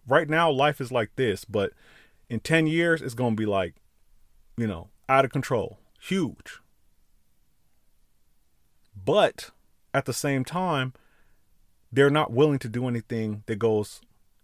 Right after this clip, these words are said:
like, stretches too much. So they're staying very, very tight and small while projecting ten years from now, everything's gonna be different. And the unfortunate reality is that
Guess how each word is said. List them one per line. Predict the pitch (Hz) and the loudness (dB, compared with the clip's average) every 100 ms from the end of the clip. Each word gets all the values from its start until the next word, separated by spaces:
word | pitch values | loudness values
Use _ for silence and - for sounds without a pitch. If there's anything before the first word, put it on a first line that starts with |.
| - | -6
like, | 107 98 - _ - | -4 -4 -8 _ -14
stretches | - 135 131 - 110 - | -6 0 0 0 -8 -8
too | - | -8
much. | 104 85 - - - _ _ | -8 -8 -14 -20 -20 _ _
So | - - 131 | -4 0 4
they're | 131 - | 4 2
staying | - - 170 185 123 | 0 -2 0 0 -4
very, | 117 147 170 | 2 4 4
very | 147 156 135 - | 2 0 -2 -10
tight | - 143 151 | -2 -2 0
and | 117 107 | -6 -8
small | - 131 196 98 98 123 _ _ _ _ _ _ - | -8 -2 0 0 -2 -4 _ _ _ _ _ _ 2
while | 127 123 | 4 4
projecting | - 113 - 151 - 135 123 123 - _ _ _ _ _ | 2 -4 0 0 0 -4 -4 -6 -12 _ _ _ _ _
ten | - 135 | -2 0
years | 131 180 | 0 0
from | - 127 | -2 -4
now, | 120 117 117 - | -4 -4 -6 0
everything's | 127 113 113 107 | 2 2 -4 -6
gonna | 113 104 | -4 -4
be | 101 | -4
different. | 110 151 - - - _ _ _ _ _ _ _ _ _ _ - _ | 0 0 -2 -14 -18 _ _ _ _ _ _ _ _ _ _ -20 _
And | 151 | -2
the | 143 160 | 0 0
unfortunate | 180 175 160 156 135 | 0 0 -2 -2 -6
reality | 120 113 180 254 - 120 113 - _ _ | -2 0 0 -2 -8 -10 -10 -14 _ _
is | 139 127 110 | -4 -4 0
that | 123 123 | 2 2